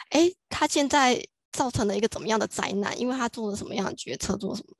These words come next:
造成什么样的灾难。那他就会问你说，那这个B A本来应该要怎么做，他就可以避免这样的情况。那第三个就是他是正面的问你，就是他给你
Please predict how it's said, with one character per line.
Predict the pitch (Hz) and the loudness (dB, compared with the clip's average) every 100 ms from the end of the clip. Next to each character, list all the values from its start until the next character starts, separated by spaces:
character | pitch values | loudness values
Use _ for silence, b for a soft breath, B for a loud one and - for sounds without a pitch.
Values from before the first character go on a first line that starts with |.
| _ | _
造 | - | -2
成 | 240 202 | 0 -2
什 | - | -2
么 | |
样 | 190 | -4
的 | - | -4
灾 | - - - | -4 -4 -4
难。 | 220 - B B B | -6 -8 B B B
那 | 254 247 B B - | 2 2 B B -6
他 | - | -2
就 | 240 247 | 2 4
会 | 247 | 4
问 | 220 | 4
你 | |
说， | 196 202 214 | 2 0 2
那 | 247 - _ _ _ | 2 -2 _ _ _
这 | 370 | 0
个 | 311 | 0
B | 269 254 | 0 4
A | 254 | 4
本 | 254 214 - | 2 -2 -2
来 | - | -6
应 | - 220 | 0 2
该 | 233 | 2
要 | 240 233 | 2 0
怎 | - 349 | -4 -10
么 | - | -12
做， | - 208 190 | -6 -4 -2
他 | - 220 | -2 -2
就 | 226 | 0
可 | 233 | -2
以 | - | -2
避 | - 185 | -2 -2
免 | - - | -2 -2
这 | |
样 | 180 - | -2 -2
的 | - | -4
情 | - - | -6 -8
况。 | - - - B B B | -16 -18 -18 B B B
那 | - 226 | 2 4
第 | 220 | 4
三 | 269 285 | 4 4
个 | 294 226 | 4 2
就 | 233 | 2
是 | |
他 | 247 254 | 0 2
是 | 226 240 | 2 2
正 | 226 294 208 | 2 0 2
面 | 220 208 | 2 0
的 | |
问 | 214 208 175 | -2 -6 -6
你， | - | -8
就 | 196 | -8
是 | 220 220 | 0 2
他 | 220 - | 4 2
给 | 254 | 2
你 | 214 196 - | 2 2 -4